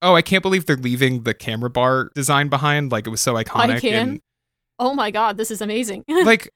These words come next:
Speaker 1: I th-, still think this accomplishes the same thing. This looks enough like the regular pix-, or, uh, camera bar that, like, I don't think it loses the identity of, "Oh, that's a Pixel." Like, it's still
Speaker 2: Well,
Speaker 1: a
Speaker 2: nobody
Speaker 1: horizontal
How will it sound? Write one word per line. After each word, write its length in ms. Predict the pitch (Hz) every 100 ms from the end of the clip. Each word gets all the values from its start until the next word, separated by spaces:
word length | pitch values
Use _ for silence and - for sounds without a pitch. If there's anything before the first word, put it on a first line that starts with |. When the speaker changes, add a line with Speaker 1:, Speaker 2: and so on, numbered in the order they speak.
| _
Speaker 1:
I 80 | 196
th-, 80 | 202 -
still 260 | - 240
think 180 | 233 208
this 140 | 180 147
accomplishes 540 | - 120 117 - 107
the 80 | 113
same 200 | 110 98
thing. 240 | 85 90 _
This 220 | 131 135
looks 280 | 160 - - - _ _ -
enough 460 | 139 131 131 -
like 340 | 123 120 113 - _ _
the 100 | 127
regular 360 | 113 110 113 110
pix-, 280 | - 110 -
or, 180 | 123 120
uh, 200 | 113 107
camera 300 | - 113 117
bar 240 | 120 135 135
that, 160 | 120
like, 220 | 110 107 -
I 40 | 110
don't 240 | 107 -
think 200 | 107 101 -
it 160 | 107 104
loses 320 | 101 104 -
the 260 | 101 98 -
identity 460 | 107 107 101 104 98
of, 240 | 98 - -
"Oh, 100 | 240
that's 180 | 233
a 40 | 233
Pixel." 520 | 269 233 - 110 107
Like, 240 | 110 104 _ _ _ _ _ _
it's 140 | 143 -
still 360 | - 151 147
Speaker 2:
Well, 240 | 139 330 -
Speaker 1:
a 100 | 147
Speaker 2:
nobody 200 | 190 -
Speaker 1:
horizontal 500 | 143 135 - -